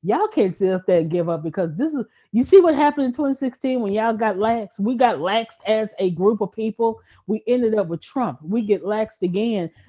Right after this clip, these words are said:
None of the shit y'all wanna happen is gonna happen. We're not gonna get student, have a chance to have student loans paid off.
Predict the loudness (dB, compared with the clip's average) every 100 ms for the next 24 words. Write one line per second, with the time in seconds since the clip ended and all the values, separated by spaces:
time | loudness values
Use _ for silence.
0 | -6 -2 0 0 -2 -2 -4 -2 -2 -2
1 | -2 -4 -4 -6 -4 -6 -6 -6 -8 -8
2 | -8 -6 -6 -4 -6 -4 -6 -6 -6 -6
3 | -6 -6 -8 -10 -8 -8 -8 -8 -8 -8
4 | -8 -8 -10 -12 -8 -6 -6 -12